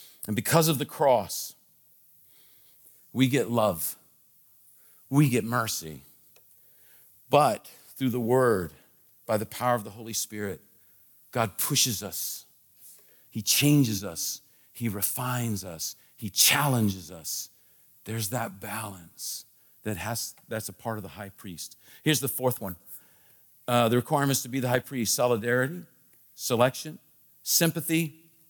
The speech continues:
and sacrifice. I'm very proud of those five, four S's. I just want you to know that.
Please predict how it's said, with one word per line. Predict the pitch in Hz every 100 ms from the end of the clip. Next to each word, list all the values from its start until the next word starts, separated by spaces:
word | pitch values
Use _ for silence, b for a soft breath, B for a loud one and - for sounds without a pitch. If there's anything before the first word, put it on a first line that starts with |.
| -
and | 90
sacrifice. | - 131 - 104 92
I'm | 95
very | 139 156
proud | - 135 123
of | 98
those | 87 87
five, | - 82
four | - - 87
S's. | 73 78 80 -
I | 76
just | 87 -
want | 98 90
you |
to | 85
know | 92 107
that. | 85 73